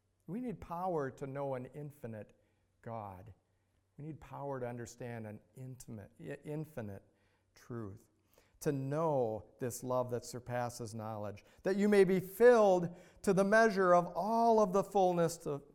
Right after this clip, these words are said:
God. Now to him who is able to do immeasurably more than all we ask or even imagine, according to his power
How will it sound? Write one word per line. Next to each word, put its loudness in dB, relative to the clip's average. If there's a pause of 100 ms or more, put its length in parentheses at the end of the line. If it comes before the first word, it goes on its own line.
(140)
God. -4 (760)
Now 4
to -2
him -2
who -2
is -2
able -2
to -14
do -4
immeasurably -8
more -6 (540)
than 2
all 4
we 4
ask 2
or 2
even 2
imagine, 4
according 2
to 4
his 2
power 4